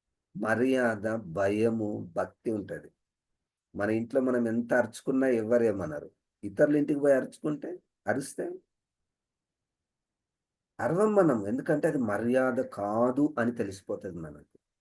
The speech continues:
ఎప్పుడైతే ఇది దేవుని సంఘము అన్న మనసు మన మనసులో ఉంటుందో, అన్న అర్థము, మర్యాదగా ప్రవర్తిస్తాం.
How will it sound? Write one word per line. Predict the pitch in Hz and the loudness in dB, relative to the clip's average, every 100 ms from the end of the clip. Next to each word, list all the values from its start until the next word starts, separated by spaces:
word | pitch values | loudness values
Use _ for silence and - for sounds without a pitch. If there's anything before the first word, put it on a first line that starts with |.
| _ _ _ _ _ _ _ _ _ _ | _ _ _ _ _ _ _ _ _ _
ఎప్పుడైతే | 104 117 - 214 202 196 190 185 185 185 - | -4 -2 2 6 6 8 10 10 10 6 0
ఇది | 143 | 2
దేవుని | 123 92 139 170 175 | 2 6 8 8 6
సంఘము | 165 - 147 147 143 143 151 160 120 - - | 2 0 2 4 4 6 8 8 8 2 -6
అన్న | 123 135 139 | -2 2 4
మనసు | 123 127 160 156 175 | 4 4 2 0 0
మన | 143 127 | 2 2
మనసులో | 123 120 127 - 147 139 | 4 4 2 0 0 2
ఉంటుందో, | 117 113 117 104 92 95 - | 2 -2 -4 -2 -2 -4 -6
అన్న | 104 107 110 | -6 -2 -2
అర్థము, | 101 - 98 95 143 135 95 131 156 - _ _ _ _ _ _ - | -2 0 -2 0 2 2 2 -4 -6 -8 _ _ _ _ _ _ -12
మర్యాదగా | 98 107 123 151 147 120 117 131 | -2 2 6 8 8 6 2 0
ప్రవర్తిస్తాం. | 196 110 101 - - 95 - _ | 0 2 0 0 -8 -16 -18 _